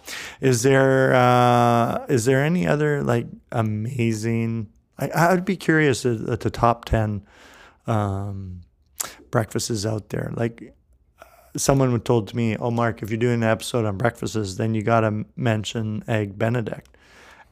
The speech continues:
And I ag-, that is good. I can't even tell you what's all in an egg Benedict.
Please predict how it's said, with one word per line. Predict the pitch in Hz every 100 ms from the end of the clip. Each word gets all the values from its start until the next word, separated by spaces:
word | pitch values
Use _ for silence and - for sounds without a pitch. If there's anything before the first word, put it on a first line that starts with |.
| _
And | 139 127
I | 120 117
ag-, | 101 -
that | - 131 123 117
is | 110 92
good. | 127 127 - - -
I | 135
can't | 120 147 147
even | 127 110
tell | 123 127
you | 113
what's | 104 110 -
all | 117 110 107
in | 110
an | 120 -
egg | - - -
Benedict. | 123 131 143